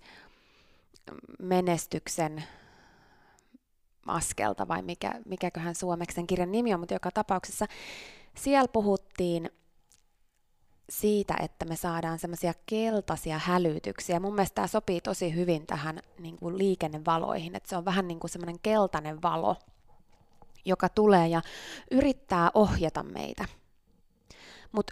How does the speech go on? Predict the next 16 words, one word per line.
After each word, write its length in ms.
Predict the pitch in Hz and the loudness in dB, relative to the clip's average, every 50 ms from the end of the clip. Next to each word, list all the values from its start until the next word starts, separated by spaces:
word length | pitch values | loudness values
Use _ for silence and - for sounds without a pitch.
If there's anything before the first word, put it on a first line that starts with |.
| - - | -6 0
suurin 400 | - 269 285 311 320 302 240 202 | 4 6 6 8 6 6 4 2
osa 180 | 190 - 190 | 0 0 0
meistä 400 | 185 190 202 202 190 - - 190 - | 0 2 2 2 0 0 -2 -2 0
esittää, 600 | 233 254 - - 339 247 - - - 165 160 160 | 0 0 2 2 2 0 0 -2 -4 -2 -2 -2
että 140 | - - | -2 -2
me 80 | 185 175 | -2 0
ei 120 | 170 170 | 0 0
nähdä 420 | 170 185 214 233 233 233 247 240 196 | 0 0 0 2 2 4 4 2 2
niitä 340 | 175 156 151 147 - 151 156 | 0 -4 -8 -6 -6 -6 -2
merkkejä, 560 | 165 175 175 170 - - - - - - - | 0 0 0 0 -2 -6 -8 -6 -6 -6 -4
koska 420 | - - - - - - 185 - - _ _ _ - - - | -4 -6 -6 -6 -4 -2 -2 -2 -2 _ _ _ -20 -14 -4
niiden 260 | 202 196 190 190 185 185 | 0 2 2 2 2 4
kohtaaminen 680 | - - 220 - - - 175 175 - 165 160 160 185 | 4 2 2 2 0 -4 -4 -4 -4 -8 -8 -6 -6
olisi 200 | 185 170 - - | -6 -6 -6 -8
niin 180 | 165 165 156 170 | -8 -8 -4 -4
vaikeeta. 680 | 165 90 - 67 - - - - - - - - 123 | -2 -2 -2 -4 -8 -8 -8 -8 -8 -6 -4 -4 -6